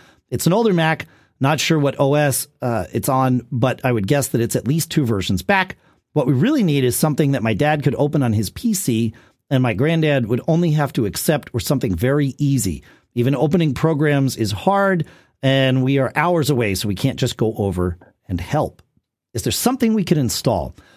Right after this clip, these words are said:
So I, I, I'm gonna treat this as a geek challenge 'cause I certainly don't have a-, all the answers here. My knee-jerk response is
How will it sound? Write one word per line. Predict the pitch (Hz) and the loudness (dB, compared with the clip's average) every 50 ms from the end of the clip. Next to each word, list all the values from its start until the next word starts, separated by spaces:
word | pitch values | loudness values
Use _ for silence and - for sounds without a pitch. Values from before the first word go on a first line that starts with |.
| _ _ _ _ _ | _ _ _ _ _
So | - - - - 226 233 233 226 220 214 214 - - - _ _ _ _ _ _ _ _ _ _ _ _ _ _ _ _ _ _ _ - | -10 -8 -4 0 0 2 2 2 0 -2 -4 -10 -20 -20 _ _ _ _ _ _ _ _ _ _ _ _ _ _ _ _ _ _ _ -2
I, | 185 190 190 | -2 -2 0
I, | - 175 208 - - | -2 -2 0 0 0
I'm | 190 208 | 2 2
gonna | 220 202 233 180 | 2 2 0 0
treat | - - 269 311 302 | 0 2 0 2 2
this | - 196 - | 2 0 2
as | 165 135 | 2 0
a | 135 | 0
geek | 104 113 156 165 - | 0 0 0 -2 -2
challenge | - - 165 151 147 139 - 104 | 0 0 0 2 2 0 0 0
'cause | - 139 113 | 0 0 0
I | 127 | 0
certainly | 120 - - 202 - 151 131 | 0 0 -2 0 0 0 0
don't | 117 135 120 - | 0 -2 -2 -2
have | 101 104 131 131 123 120 120 110 92 90 - _ _ - | -2 0 0 0 0 0 0 -2 -4 -6 -10 _ _ -6
a-, | 123 | -4
all | 120 - - 127 131 123 | -4 -2 -2 -2 0 0
the | 110 101 104 | -2 -2 -2
answers | 110 127 123 - 127 101 - | -2 -2 -2 -2 -4 -4 -2
here. | - 123 107 92 80 - - _ _ _ _ - | -2 -2 -2 -2 -4 -8 -14 _ _ _ _ -2
My | 156 156 165 165 170 151 147 135 - _ _ _ _ - | -2 0 2 2 0 0 -2 -2 -6 _ _ _ _ -4
knee-jerk | 143 139 156 175 214 240 254 254 185 143 170 175 151 139 - - | -2 0 0 2 2 2 0 0 0 0 0 0 0 -2 -2 -2
response | 127 127 117 - - - 147 147 147 147 139 127 104 - - - - _ _ _ | -2 -2 -2 -4 -4 -2 -2 0 0 0 0 -2 -2 -4 -6 -10 -12 _ _ _
is | - 139 143 143 135 127 123 110 - | -2 -2 0 0 0 0 -2 -2 -6